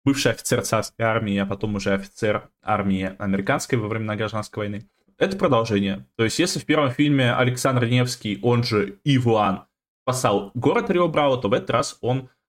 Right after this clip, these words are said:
преследует каких-то мерзавцев, головорезов, которые крадут женщин для того, чтобы продать их в рабство. И вот вся затравка. То есть, э, женщин похищают,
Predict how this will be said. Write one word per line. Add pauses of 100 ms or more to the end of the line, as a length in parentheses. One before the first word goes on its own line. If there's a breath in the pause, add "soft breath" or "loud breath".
(400)
преследует (420)
каких-то
мерзавцев,
головорезов,
которые
крадут
женщин
для
того,
чтобы
продать
их
в
рабство. (840)
И
вот
вся
затравка. (300)
То
есть,
э,
женщин
похищают,